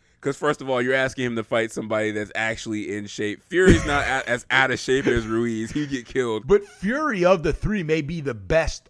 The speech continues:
Speaker 2: all-around boxer of the
Speaker 1: Oh, for
Speaker 2: three of
Speaker 1: sure.
Speaker 2: those.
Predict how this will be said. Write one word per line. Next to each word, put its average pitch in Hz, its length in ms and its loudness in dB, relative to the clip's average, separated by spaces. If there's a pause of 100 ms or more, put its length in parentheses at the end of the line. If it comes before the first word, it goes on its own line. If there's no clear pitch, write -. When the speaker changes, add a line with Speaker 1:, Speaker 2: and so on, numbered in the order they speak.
Speaker 2:
all-around 127 560 -2
boxer 131 600 -2
of 139 180 4
the 262 80 6
Speaker 1:
Oh, 220 140 10
for - 80 0
Speaker 2:
three 147 180 4
of 92 60 -2
Speaker 1:
sure. 160 260 2
Speaker 2:
those. 95 220 -14